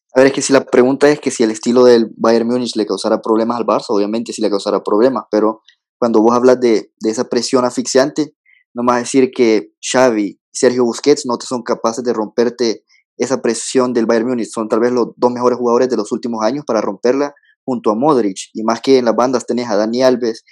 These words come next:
Erika Vidal, que te dan, te dan buen toque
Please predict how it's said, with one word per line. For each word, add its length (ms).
Erika 280
Vidal, 280
que 100
te 120
dan, 320
te 80
dan 120
buen 200
toque 400